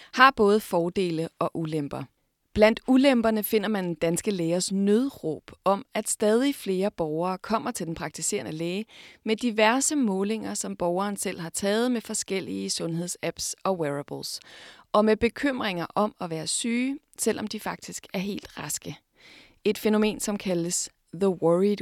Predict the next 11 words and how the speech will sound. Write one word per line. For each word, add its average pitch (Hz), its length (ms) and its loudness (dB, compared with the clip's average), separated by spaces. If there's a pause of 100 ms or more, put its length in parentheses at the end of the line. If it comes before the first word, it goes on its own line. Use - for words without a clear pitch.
well, 151 340 0 (220)
altså 170 280 -4
de 170 220 -8 (100)
raske 165 360 -6
bekymrede. - 720 -10 (1300)
Men 240 260 6 (140)
det 247 100 2
ser 269 120 6
anderledes 262 500 6
ud 214 300 0
blandt 202 340 0